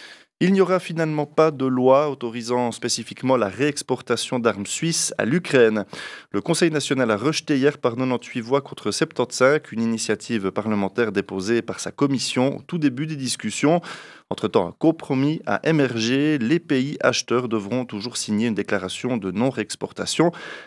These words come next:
mais celle-ci pourra être limitée à cinq ans. La réexportation ne sera possible que pour les pays de destination qui ne violent pas les droits humains et qui n'utilisent pas les armes contre la population civile.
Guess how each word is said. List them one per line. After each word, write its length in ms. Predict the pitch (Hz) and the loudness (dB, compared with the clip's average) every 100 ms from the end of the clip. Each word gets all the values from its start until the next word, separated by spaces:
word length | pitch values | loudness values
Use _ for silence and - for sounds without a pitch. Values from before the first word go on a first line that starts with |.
| - | -10
mais 60 | 110 | -6
celle-ci 280 | 98 - | -6 -6
pourra 280 | 135 101 98 - | -6 -4 -4 -2
être 320 | 143 139 - 101 | 0 0 0 -2
limitée 540 | 113 139 135 160 - | 0 -2 2 0 0
à 120 | - | -4
cinq 380 | - 170 170 - | 0 2 2 4
ans. 200 | 151 185 - - - - 95 | 4 2 -2 -18 -20 -8 -2
La 60 | |
réexportation 800 | 95 196 - 160 - 110 - 139 | 2 2 2 -4 0 -2 0 -4
ne 40 | |
sera 220 | 135 113 - | -2 -2 0
possible 420 | 104 - 120 117 | -4 -4 -4 -4
que 140 | - | -2
pour 260 | 170 135 127 | -2 -2 -4
les 80 | 117 | -2
pays 300 | 107 101 113 | -2 -2 -2
de 100 | 101 | -4
destination 720 | 98 - 110 92 - 117 117 | -4 -6 -4 -4 -4 -4 -4
qui 140 | - | -4
ne 120 | 95 | -6
violent 300 | 92 104 151 | -4 -2 -2
pas 180 | - 117 | 2 0
les 120 | 120 | 0
droits 180 | 104 101 | -4 -4
humains 280 | 95 98 113 - - - | -2 0 0 -2 -18 -14
et 60 | 104 | -12
qui 160 | - 107 | -6 -6
n'utilisent 400 | 101 123 95 - | -6 -8 -6 0
pas 100 | 156 | 2
les 260 | 107 95 | 0 0
armes 280 | 131 139 127 | 0 0 -4
contre 240 | 127 120 | -6 -6
la 40 | - | -4
population 540 | 180 - 107 95 208 | -4 -4 -6 -2 -2
civile. 400 | - - - - | -2 -8 -14 -18